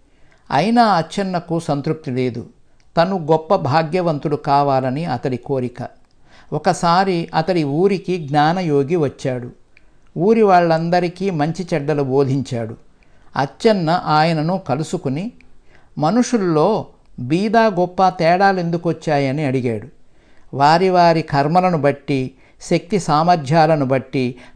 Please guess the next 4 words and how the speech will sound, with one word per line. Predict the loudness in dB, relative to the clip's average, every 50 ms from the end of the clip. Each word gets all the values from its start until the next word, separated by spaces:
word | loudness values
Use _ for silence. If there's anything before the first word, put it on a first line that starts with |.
| 0 0
పరిస్థితులను | 2 2 0 -2 -4 -6 -6 -2 0 0 0 2 0 2
బట్టి | 0 0 -2 -2 -4 -6 -4 -4 -6 -8 -16 -20 -12 -4
కొందరు | -2 -2 0 2 2 2 2 2
గొప్పవారవుతారు, | 2 2 0 0 2 2 4 6 6 4 6 4 2 2 2 2 2 2 2 0 -2 -6